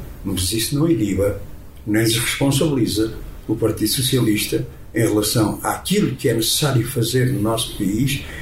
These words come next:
e em relação à sua submissão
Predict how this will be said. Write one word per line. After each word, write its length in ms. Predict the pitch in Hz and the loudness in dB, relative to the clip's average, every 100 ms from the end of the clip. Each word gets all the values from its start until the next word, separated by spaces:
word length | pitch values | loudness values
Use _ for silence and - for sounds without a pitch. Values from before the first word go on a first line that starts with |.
| - | -4
e 140 | 107 | 0
em 40 | 110 | 0
relação 520 | 95 98 - 95 123 131 - - | 0 -2 -2 -2 -2 -4 -10 -12
à 140 | - 123 | -4 0
sua 380 | - - 123 101 | 0 2 2 2
submissão 840 | - 110 110 110 - 107 110 135 | 0 0 0 0 0 0 0 0